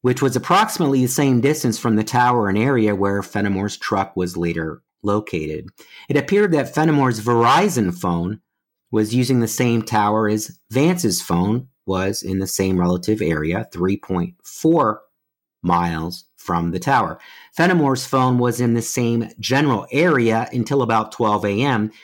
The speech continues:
when I noted no additional activities on that day, February third of two thousand nineteen.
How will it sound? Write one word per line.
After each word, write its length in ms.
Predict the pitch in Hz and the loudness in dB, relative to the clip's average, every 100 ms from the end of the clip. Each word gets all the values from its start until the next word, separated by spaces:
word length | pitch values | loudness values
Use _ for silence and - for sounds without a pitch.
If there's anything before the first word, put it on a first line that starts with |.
| - - | -16 -4
when 100 | 143 | 0
I 60 | |
noted 400 | 135 165 220 160 | 2 4 2 2
no 180 | 143 156 | 2 0
additional 540 | 139 156 160 156 143 | 0 -2 -2 -2 -2
activities 580 | 135 135 180 147 110 107 | -2 -2 -2 0 0 0
on 200 | 113 117 | 0 0
that 260 | 117 117 104 | 0 -2 -2
day, 440 | 131 139 82 - _ _ _ _ _ _ _ _ - | 0 0 -4 -10 _ _ _ _ _ _ _ _ -2
February 500 | 113 104 104 117 143 | 0 2 2 2 0
third 460 | - 78 76 76 - | -2 -4 -4 -10 -12
of 200 | 95 90 | -10 -8
two 120 | - | -8
thousand 420 | 87 87 85 92 92 | -6 -4 -6 -6 -6
nineteen. 600 | 82 87 - 143 - | -6 -8 -8 -8 -8